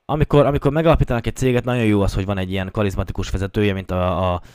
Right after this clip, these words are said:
Bill Gates, vagy mint a, ö, Jack Ma, vagy mint a, a Steve Jobs, vagy mint a, á, ö, így sorolhatnám. Most hirtelen nem jut eszembe a... Tudom, pont, pont a leghíresebb nem jut eszembe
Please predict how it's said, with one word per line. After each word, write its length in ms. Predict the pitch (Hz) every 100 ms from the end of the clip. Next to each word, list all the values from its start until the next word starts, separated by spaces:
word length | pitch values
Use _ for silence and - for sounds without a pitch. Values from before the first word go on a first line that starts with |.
| -
Bill 260 | 107 113 110
Gates, 440 | 107 104 - - - _ _ _ _ _ _
vagy 180 | 101 98
mint 260 | 95 87 95
a, 320 | 92 90 95 - _ _ _ _ -
ö, 440 | - 92 85 85 82 82 - - -
Jack 260 | 117 113
Ma, 320 | 107 98 95 - _ _
vagy 180 | 104 95
mint 260 | 95 92
a, 520 | 90 87 - 90 85 85
a 100 | 78 - _ - _ _ _ _ _ _ _ _ _ _ _ _ -
Steve 320 | - 120 110
Jobs, 380 | 110 101 - - - _ _ _ _ _
vagy 220 | 101 101
mint 240 | 95 98 131
a, 100 | 135
á, 160 | 175
ö, 400 | 135 127 120 113
így 180 | 117 117
sorolhatnám. 640 | - 113 98 92 95 90 - - - - - _ - _ -
Most 160 | 101
hirtelen 280 | 113 107 104
nem 80 | 98
jut 100 | 101
eszembe 320 | 101 92 92
a... 100 | 90 - - - - - - - - _ _ _ - - -
Tudom, 260 | 131 117
pont, 200 | 107 127
pont 240 | - 143 127
a 40 |
leghíresebb 500 | 120 120 131 117 113
nem 100 | 117
jut 100 | 113
eszembe 460 | 120 123 120 127